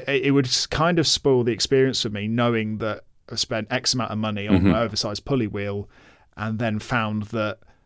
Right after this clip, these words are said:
Speaker 1: I was worried about breaking it or having it knocked
Speaker 2: Mm.
Speaker 1: all the time. You know, as you say, a bike needs to be, needs to be resilient to the world, and scratches happen.
Speaker 2: Mm-hmm.
Speaker 1: Life happens to a bike. If you haven't, it hasn't been ridden if that hasn't happened.
Speaker 2: Yeah.
Speaker 1: You know? So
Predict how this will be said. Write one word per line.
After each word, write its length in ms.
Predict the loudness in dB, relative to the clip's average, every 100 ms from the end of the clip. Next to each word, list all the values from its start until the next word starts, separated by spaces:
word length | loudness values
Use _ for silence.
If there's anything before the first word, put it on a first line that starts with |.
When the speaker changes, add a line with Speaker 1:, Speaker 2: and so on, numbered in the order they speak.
| _ _ _ _
Speaker 1:
I 60 | -4
was 180 | -2 0
worried 220 | 2 2
about 220 | -2 -2
breaking 340 | 0 -2 -2 -4
it 100 | -2
or 120 | -2
having 220 | -2 -4
it 100 | -4
knocked 260 | -4 0 6
Speaker 2:
Mm. 280 | 6 6 0
Speaker 1:
all 180 | -4 -4
the 100 | -4
time. 320 | -4 -2 -2
You 60 | -2
know, 200 | -2 -6 -4
as 220 | -2 0
you 100 | 0
say, 340 | 4 4 4 2
a 60 |
bike 400 | 0 0 0 -2
needs 260 | -2 0 -2
to 80 | -2
be, 480 | -2 -2 -2 -6 -10 _ -20 -2
needs 160 | 0 2
to 40 |
be 100 | 2
resilient 460 | 0 2 2 2 0
to 40 |
the 80 | 0
world, 180 | 0 0
and 120 | 0
scratches 480 | 0 0 -2 -2 -2
happen. 380 | -2 -2 -4 6
Speaker 2:
Mm-hmm. 220 | 8 8
Speaker 1:
Life 240 | 6 4 -2
happens 380 | -4 -2 -4 -4
to 160 | -6
a 40 | -8
bike. 320 | -8 -8 -6
If 100 | -2
you 80 | 2
haven't, 360 | 2 0 -8 -12 _ _ _
it 160 | -6 -2
hasn't 320 | 0 0 0
been 160 | -2 2
ridden 300 | 2 2 -2
if 140 | -6
that 160 | -4 -4
hasn't 300 | -4 -6 -4
happened. 440 | -2 -2 -2 -2 -4 6
Speaker 2:
Yeah. 180 | 6 6
Speaker 1:
You 100 | 2
know? 220 | -2 -2 -4 -4
So 580 | 2 4 6 4 0